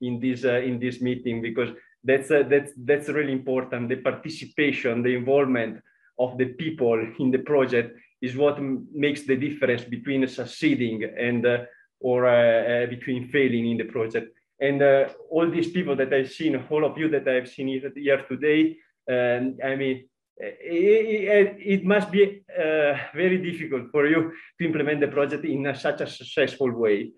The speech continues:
But, uh, co-, congratulations to all of you for your work. Uh, I hope we will continue to support, uh, your work, uh, in the future because it's really important. And, uh, as last thing that I want to say,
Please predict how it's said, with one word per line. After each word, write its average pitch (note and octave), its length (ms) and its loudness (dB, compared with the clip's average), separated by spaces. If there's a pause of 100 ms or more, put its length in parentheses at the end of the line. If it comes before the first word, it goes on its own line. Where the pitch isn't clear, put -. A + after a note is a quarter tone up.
(320)
But, C#3 220 4
uh, C#3+ 80 0
co-, D#3+ 220 2
congratulations D#3 960 0
to D3 80 -10
all C#3 200 2
of B2 120 -4
you B2+ 360 -2
for B2+ 120 -4
your B2 200 -2
work. A#2+ 400 -2
Uh, - 500 -6
I C3 380 4
hope D#3+ 140 2
we C#3+ 160 -6
will C#3+ 200 -4
continue D3 580 -2
to C3 80 -8
support, C#3 600 0
uh, B2+ 120 6
your B2 280 0
work, B2+ 400 0
uh, B2+ 100 0 (160)
in C3+ 60 -4
the B2+ 100 0
future C3 440 -2
because A#2+ 360 -2 (420)
it's B2+ 200 -2
really C#3+ 240 4
important. B2 680 0 (540)
And, D3 280 2
uh, D#3 200 2 (300)
as D#3 300 0
last F3+ 260 2
thing F#3+ 200 -2
that E3+ 160 -4
I F3 40 -2
want D#3+ 280 -4
to - 60 -18
say, D#3+ 500 0